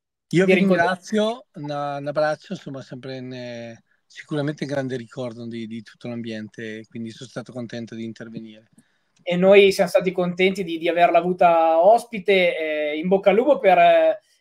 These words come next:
Speaker 2: il corso, eh, da, da allenatore a questo punto, quindi quando ci rivedremo la chiameremo anche mister.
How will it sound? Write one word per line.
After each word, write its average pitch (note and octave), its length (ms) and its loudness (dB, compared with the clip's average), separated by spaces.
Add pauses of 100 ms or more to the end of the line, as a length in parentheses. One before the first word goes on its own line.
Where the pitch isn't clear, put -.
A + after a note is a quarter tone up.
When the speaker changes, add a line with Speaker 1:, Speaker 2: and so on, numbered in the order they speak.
Speaker 2:
il E3+ 140 -20
corso, F#3 1000 4 (180)
eh, D3+ 300 0
da, D3+ 480 -2
da D3+ 180 -4
allenatore F#3 640 0
a D3 60 -6
questo F3 280 -12
punto, F3+ 360 -10
quindi E3 200 -18
quando D#3+ 220 -8
ci D#3+ 140 -16
rivedremo E3 380 -6
la C#3+ 120 -12
chiameremo D#3 400 -12
anche E3 220 -8
mister. B3 600 -6